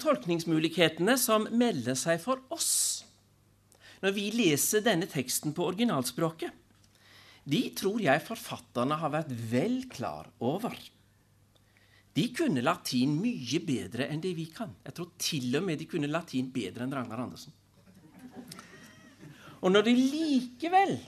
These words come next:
har latt det stå, og ikke skrevet om i retning av den ene eller den andre fortolkningen, så er det fordi de har ment at den tvetydigheten kan godt stå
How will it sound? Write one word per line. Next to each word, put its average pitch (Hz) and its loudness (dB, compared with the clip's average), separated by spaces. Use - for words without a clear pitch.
har 190 2
latt 220 2
det 269 -6
stå, 370 -2
og 247 2
ikke 285 -2
skrevet 247 2
om 277 2
i 202 2
retning 170 2
av 170 6
den 196 2
ene 139 4
eller 165 4
den 190 -2
andre 151 2
fortolkningen, 247 0
så 349 -4
er 277 0
det 247 -4
fordi 208 -4
de 190 0
har 208 2
ment 139 -2
at 294 -12
den 262 0
tvetydigheten 185 -4
kan 285 -4
godt 247 -4
stå - -4